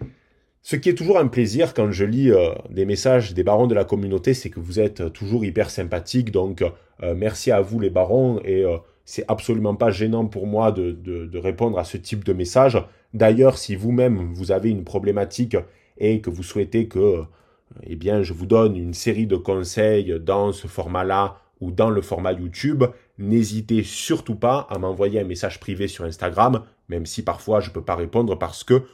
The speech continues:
vous me bombardez littéralement. Mais ça, euh, bien entendu, c'est un plaisir au quotidien de vous lire les barons. Bon, alors, la problématique de Johnny, elle est assez simple. En gros, il a trente-trois ans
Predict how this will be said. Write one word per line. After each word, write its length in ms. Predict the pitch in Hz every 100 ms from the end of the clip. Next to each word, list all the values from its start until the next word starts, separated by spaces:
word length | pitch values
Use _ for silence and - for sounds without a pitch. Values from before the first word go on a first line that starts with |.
| _ -
vous 260 | 104 143
me 140 | 139 101
bombardez 680 | 107 107 104 98 117 165 - _ -
littéralement. 720 | 127 135 170 131 127 101 78 80
Mais 120 | 78
ça, 340 | - 107 107
euh, 60 | 80 76 _ _ _
bien 180 | 87 85
entendu, 400 | 87 90 90 110
c'est 160 | - 92
un 80 |
plaisir 360 | 82 98 95 104
au 80 | 95
quotidien 600 | 98 95 104 95 123 127 - _ 104
de 120 | 123
vous 180 | 110 110
lire 200 | 120 113
les 80 |
barons. 360 | 110 101 85 80 _ _ _ 135
Bon, 320 | 185 123 85 _ _ _ -
alors, 400 | 135 90 80 _ _ _ _
la 120 | 123
problématique 540 | 127 156 165 160 226 156
de 140 | 123
Johnny, 240 | 120 143 185
elle 120 | 123
est 40 |
assez 240 | 117 - 117
simple. 400 | - 82 78 90
En 160 | 135 139
gros, 380 | 127 120 107 -
il 120 | 85
a 60 | 82
trente-trois 480 | - 90 - 95 127
ans 220 | 180